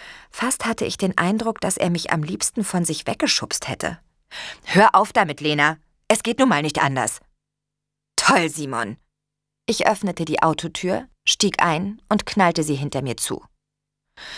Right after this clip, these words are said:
„Hoffentlich ist dieses beknackte Projekt bald vorbei. Sonst lässt du mich womöglich auch noch vorm Traualtar stehen, weil wieder irgendein wichtiger Anruf dazwischen kommt.“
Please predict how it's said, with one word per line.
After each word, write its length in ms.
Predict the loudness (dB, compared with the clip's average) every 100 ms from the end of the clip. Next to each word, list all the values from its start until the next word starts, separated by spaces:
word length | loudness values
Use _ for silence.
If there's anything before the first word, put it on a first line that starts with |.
| -14 -10
„Hoffentlich 440 | -8 -2 0 0 -2
ist 140 | 0
dieses 220 | 0 -2
beknackte 440 | -2 -2 -2 0 0
Projekt 400 | 0 -2 -2 0
bald 180 | 0
vorbei. 520 | 2 2 4 4 2 -4 _ _ _ _ _
Sonst 220 | -4 -2 0
lässt 200 | -2 2
du 60 |
mich 180 | 2 4
womöglich 480 | 2 2 2 2 2
auch 120 | 2
noch 160 | 0 0
vorm 240 | 0 0
Traualtar 600 | 0 2 4 4 0 -4
stehen, 300 | -2 -2 2
weil 200 | 2 2
wieder 280 | 2 4 4
irgendein 480 | 2 -2 -2 -2 -2
wichtiger 440 | -2 0 2 2 2
Anruf 440 | 2 2 0 0
dazwischen 500 | 0 0 2 2 2
kommt.“ 400 | 2 0 0 -12